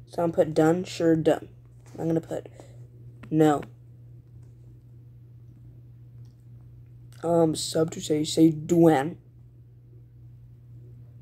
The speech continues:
<laughs> Um, um, no. Next one I see, I'm gonna be, I'm gonna write a, I'm gonna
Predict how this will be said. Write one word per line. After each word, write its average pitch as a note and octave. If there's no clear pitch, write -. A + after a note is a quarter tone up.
<laughs> A3
Um, D#3+
um, -
no. G3
Next F#3+
one G#3
I G3+
see, F3
I'm D3+
gonna D3+
be, D3+
I'm D#3
gonna D#3
write -
a, -
I'm D3
gonna D3